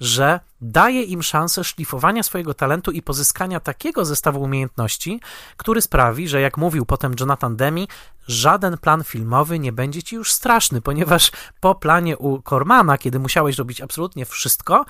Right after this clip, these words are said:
kolejne plany filmowe, już bardziej dostatnie, lepiej zaopatrzone, lepiej zorganizowane,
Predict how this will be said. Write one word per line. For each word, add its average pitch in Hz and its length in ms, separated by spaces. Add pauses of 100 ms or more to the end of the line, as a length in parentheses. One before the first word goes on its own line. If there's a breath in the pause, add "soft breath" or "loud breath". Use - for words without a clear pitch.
(400 loud breath)
kolejne 202 520
plany 143 260
filmowe, 123 460
już 113 180
bardziej 123 420 (400 loud breath)
dostatnie, 139 580
lepiej 120 220
zaopatrzone, 135 720
lepiej 120 220
zorganizowane, 120 800